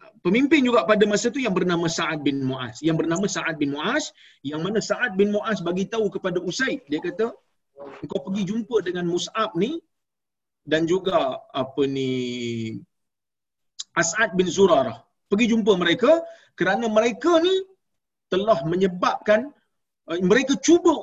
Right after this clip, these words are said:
untuk membodoh-bodohkan." <laughs> Ha, ni, ni bahasa dia. Eh, "Mereka cuba untuk membodoh-bodohkan orang-orang yang lemah di kalangan kita." Ha, maksudnya, kau pergi jumpa dengan, dengan, uh, uh,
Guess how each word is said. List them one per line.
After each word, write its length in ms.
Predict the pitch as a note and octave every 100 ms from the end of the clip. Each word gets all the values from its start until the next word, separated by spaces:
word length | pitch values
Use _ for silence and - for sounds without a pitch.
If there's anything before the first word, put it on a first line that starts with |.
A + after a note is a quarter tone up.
| A#3
untuk 260 | G#3+ A#3 G#3
membodoh-bodohkan." 1000 | G3 E3 A3 G3+ F3+ G#3+ F#3+ C3+ B2 -
<laughs> 40 | -
Ha, 240 | C3 B2+ C3
ni, 80 | C#3+
ni 80 | D3 C3
bahasa 320 | C3 C#3+ D3+ B2
dia. 100 | G#2 _ _ _ _
Eh, 80 | D#3+ F3+
"Mereka 320 | G3 A3+ B3 -
cuba 260 | D#4 D#4+ A#3+ A3+
untuk 260 | G#3+ - -
membodoh-bodohkan 960 | G#3 G3+ A3 G#3+ G3+ A3 A#3 C#4+ - G3 F3+ G3+
orang-orang 480 | G#3 G3 A3 G#3+ G3
yang 100 | F3+
lemah 280 | A3+ B3+ D3+ E3+
di 40 | E3
kalangan 320 | D#3+ D3+ C#3 C3
kita." 160 | - G2+ _ _ _ _ _ _
Ha, 560 | G2+ A2 A2 A2 G#2+ G2+ F2 _
maksudnya, 320 | B2+ C#3+ F3 A3 - _ _ _ _
kau 120 | - G#3
pergi 140 | B3 C4+
jumpa 160 | C4 C#4
dengan, 180 | A#3 C4 F4 - _ _ _ _ _ _ _ _ - D#3
dengan, 300 | F#3 F#3+ F#3 F3+ E3+
uh, 560 | E3+ D#3+ D3+ C#3+ C3+ B2 - _ _ _ _ _ - _ _ _ -
uh, 180 | -